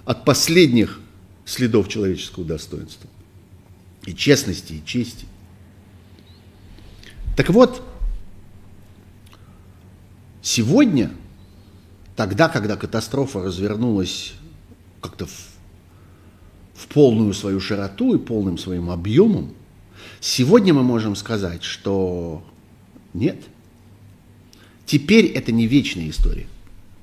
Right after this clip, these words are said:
Потому что тот следующий, который придёт ему на смену, должен будет построить всю свою жизнь,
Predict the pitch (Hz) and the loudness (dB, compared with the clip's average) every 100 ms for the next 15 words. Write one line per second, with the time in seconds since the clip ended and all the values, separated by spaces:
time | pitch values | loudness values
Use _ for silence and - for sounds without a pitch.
0 | - - - - - - 113 143 156 180 | -20 -20 -20 -20 -20 -6 0 4 4 6
1 | 202 190 - 175 269 208 - 117 104 104 | 6 4 2 2 2 2 2 0 -2 -2
2 | 104 98 131 131 135 92 90 131 135 120 | -4 -2 0 2 2 0 0 2 4 2
3 | 104 107 - 98 82 73 - - - _ | 2 -2 -4 -6 -6 -8 -14 -20 -20 _
4 | - - - - _ _ _ - 131 147 | -20 -20 -20 -20 _ _ _ -2 0 2
5 | 139 147 151 143 - 170 151 - - - | 4 4 4 0 -2 0 0 0 2 2
6 | - 247 202 117 107 131 | 4 2 2 0 -2 -4